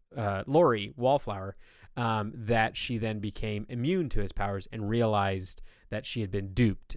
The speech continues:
into a marriage and to a kid. And so she left him.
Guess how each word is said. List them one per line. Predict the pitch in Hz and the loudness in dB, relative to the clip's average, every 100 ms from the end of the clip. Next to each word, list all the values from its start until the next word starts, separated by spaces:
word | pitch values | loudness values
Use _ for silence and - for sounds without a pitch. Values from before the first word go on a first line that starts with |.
| - | -6
into | 117 101 107 95 | -6 -4 -4 -4
a | |
marriage | 92 101 98 95 90 90 | -2 0 0 -2 -6 -10
and | - 92 92 | -8 -8 -8
to | - 95 | -6 -6
a | |
kid. | - 127 113 | -2 0 0
And | 98 | -2
so | 98 | -8
she | - - | -8 -6
left | 107 101 - - | -2 0 2 2
him. | 95 92 | 0 -4